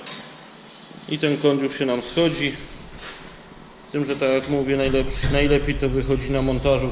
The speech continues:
kiedy to wszystko już stoi na płycie. Tutaj mamy otwory do skręcenia trzy na wysokości metra, metra dziesięć. Mamy trzy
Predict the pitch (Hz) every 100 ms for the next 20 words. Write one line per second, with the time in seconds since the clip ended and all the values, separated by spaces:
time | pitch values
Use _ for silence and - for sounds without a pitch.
0 | - 127 123 113 - - - - 143 139
1 | 127 - 127 113 - 135 123 117 110 151
2 | 147 147 123 113 - - - - - -
3 | - - - - 151 - 113 98 98 -
4 | - - - - 127 127 120 113 110 113
5 | - 127 120 104 120 131 - 135 113 131
6 | 117 104 92 98 - - - - - 147
7 | 135 - - - - - 127 113 117 113
8 | 117 123 113 - 120 110 - - - -
9 | - - 127 127 120 104 95 101 117 117
10 | 110 101 135 131 127 104 110 110 104 98
11 | - 135 120